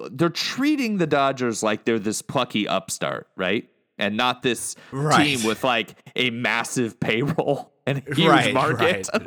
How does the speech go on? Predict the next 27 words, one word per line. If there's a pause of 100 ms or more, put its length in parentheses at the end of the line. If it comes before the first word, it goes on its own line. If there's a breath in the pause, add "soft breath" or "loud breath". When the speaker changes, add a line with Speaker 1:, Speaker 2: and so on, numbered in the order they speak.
Speaker 1:
Like,
Speaker 2:
right,
Speaker 1:
and,
and
I'm
Speaker 2:
right.
Speaker 1:
always
a
little
bothered
like
that.
But,
like,
I,
I
get
that
way
with
the
Oregon
Ducks,
too.
Like,
I,
I,